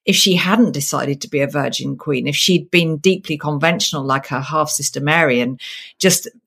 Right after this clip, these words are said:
uh, as a first priority sought a husband, I don't think she would have been the success story that she turned out to be.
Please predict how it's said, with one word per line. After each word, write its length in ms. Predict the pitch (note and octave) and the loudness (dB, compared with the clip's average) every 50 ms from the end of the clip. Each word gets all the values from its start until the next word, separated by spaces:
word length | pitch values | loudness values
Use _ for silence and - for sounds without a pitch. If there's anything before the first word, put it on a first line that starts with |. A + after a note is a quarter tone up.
| - - | -6 -2
uh, 120 | F#3 F3 F3 - | -2 -2 -2 -2
as 160 | - D#3+ C#3+ E3 | -4 -2 -2 -2
a 40 | |
first 360 | - - F#3 E3 D#3 D3 - - | -2 2 4 4 4 4 0 0
priority 440 | D#3 C#3+ E3 F3+ F#3 F3 - - | 2 2 4 4 4 2 0 -2
sought 360 | C3 - - F3+ D#3+ D#3 - C#3+ | -2 -2 -2 -2 -2 -4 -4 -6
a 40 | |
husband, 540 | C3 C#3+ F3+ F3+ F3+ - C3+ A#2+ A#2 - - _ - - - - | -2 0 0 0 0 -2 -2 -4 -4 -4 -8 _ -20 -20 -14 -4
I 140 | - F3 F3 | 0 0 0
don't 360 | - - G#3 G3 G3 G3 G#3+ | 2 2 2 2 2 2 -4
think 280 | - - F3 D#3+ - - | -2 -2 -4 -2 0 0
she 180 | - - F3+ | 0 2 2
would 100 | E3 D#3 | 0 -2
have 100 | D#3+ D3 | -2 -4
been 200 | - D#3+ D#3 D3 | -4 -4 -4 -4
the 60 | C#3 | -4
success 520 | C#3+ - - - - - - D#3 D3 D3 - | -6 -6 -8 -8 -8 -6 -4 -4 -4 -4 -6
story 340 | - - D#3 C#3 C3 B2+ C3+ | -4 -2 -2 -2 0 -2 -2
that 160 | C#3 - - | -4 -4 -6
she 140 | - - C#3+ | -6 -8 -8
turned 300 | - - D#3+ D#3 D3+ D3+ | -8 -8 -8 -6 -4 -4
out 180 | D3 C#3 - - | -4 -4 -6 -10
to 100 | - C#3 | -10 -6
be. 360 | - D#3 D#3 C3+ A2 A#2+ | -4 -4 -4 -4 -6 -8